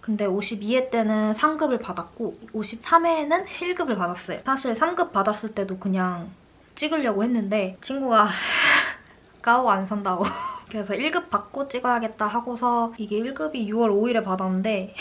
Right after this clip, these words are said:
<laughs> 현생에 치여가지고 안 찍고 계속 미루고 미루고 미루고 하다가 오십사 회가 이번 주에 치르더라고요. 그래서 와, 이거 더 이상 미루면 영상이 의미가 없겠다라는 생각이 들어서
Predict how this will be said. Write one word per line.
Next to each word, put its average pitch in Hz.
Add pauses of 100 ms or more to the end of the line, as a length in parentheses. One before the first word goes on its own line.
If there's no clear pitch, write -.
(340)
<laughs> -
현생에 294
치여가지고 214 (340)
안 208
찍고 214
계속 233 (120)
미루고 220
미루고 214
미루고 214
하다가 254
오십사 254
회가 220
이번 330
주에 240
치르더라고요. 190
그래서 202 (960)
와, 220
이거 208
더 214
이상 226
미루면 196 (100)
영상이 214
의미가 220
없겠다라는 185
생각이 226
들어서 190